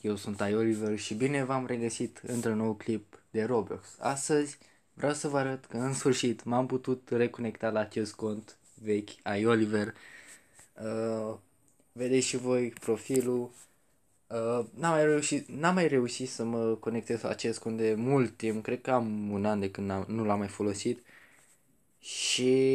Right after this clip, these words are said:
uitați-vă și voi, John Depp, uh, douăzeci a treia două mii douăzeci.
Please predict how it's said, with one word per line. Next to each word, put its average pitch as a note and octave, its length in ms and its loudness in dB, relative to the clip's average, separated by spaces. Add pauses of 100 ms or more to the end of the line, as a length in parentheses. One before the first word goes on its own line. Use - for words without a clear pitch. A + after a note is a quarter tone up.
(260)
uitați-vă B2+ 400 2
și B2 160 -4
voi, B2 340 2
John A#2 320 -2
Depp, A2+ 400 0 (680)
uh, G#2 560 0
douăzeci G#2+ 320 -6
a G2 80 -4
treia G2+ 220 -2
două G2+ 180 -2
mii G2+ 100 -4
douăzeci. G#2 500 -2